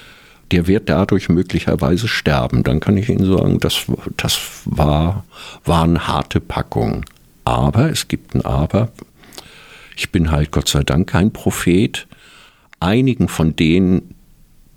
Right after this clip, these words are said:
die ich abgeschrieben habe, wo ich so dachte, die werden's dann auch nicht mehr packen. Nur es hätte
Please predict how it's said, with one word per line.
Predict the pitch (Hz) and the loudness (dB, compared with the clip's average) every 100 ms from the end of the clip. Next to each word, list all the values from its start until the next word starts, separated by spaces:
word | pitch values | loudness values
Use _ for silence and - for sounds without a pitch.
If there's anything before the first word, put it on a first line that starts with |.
| - | -6
die | - - | -2 0
ich | - - | 0 -2
abgeschrieben | - - - - 64 - 64 | -4 -4 -2 0 0 0 -2
habe, | 62 - | -4 -2
wo | 69 | -2
ich | 90 | 0
so | - | -4
dachte, | - - - 71 | -2 -4 -2 0
die | 78 | 0
werden's | 73 92 95 - | 2 0 0 0
dann | 87 90 | 0 2
auch | - - | 0 0
nicht | 90 - | -2 0
mehr | - - | -2 -2
packen. | - - - 143 - - - - - - | -4 -10 -2 -2 -2 -8 -20 -20 -8 -2
Nur | 80 - | -2 0
es | 82 - | -4 -2
hätte | 98 - | -2 -2